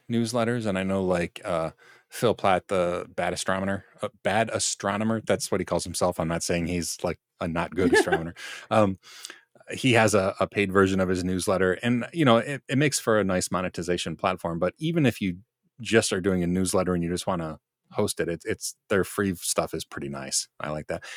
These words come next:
Speaker 1: They also
Speaker 2: Yeah,
Speaker 1: do
Speaker 2: that's
Speaker 1: podcasting stuff. I don't know if you've looked at that. I,
Speaker 2: Yeah.
Speaker 1: I
Speaker 2: I, I, I mean, I've clicked around and, and read the,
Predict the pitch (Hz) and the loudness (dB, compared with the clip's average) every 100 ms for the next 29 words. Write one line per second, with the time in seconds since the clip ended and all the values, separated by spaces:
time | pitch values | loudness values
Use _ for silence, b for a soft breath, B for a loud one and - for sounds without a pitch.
0 | B 190 196 220 202 175 - - 180 127 | B -2 0 2 4 4 2 -6 -6 -6
1 | 160 165 196 180 - 208 - 180 220 190 | -6 -4 -4 -6 -2 -4 -2 -2 -2 -2
2 | 110 127 - 98 - 110 92 208 - 262 | -6 -6 -6 -6 -2 0 0 0 -2 -4
3 | 214 185 175 175 B B B - 135 254 | -6 -8 -8 -12 B B B -4 2 4
4 | 262 247 277 262 240 277 226 220 302 277 | 6 8 8 8 6 4 4 0 -2 0
5 | 226 214 214 202 175 202 196 202 196 180 | -2 -2 -2 -4 -4 -4 -2 -2 -2 -6
6 | 170 | -6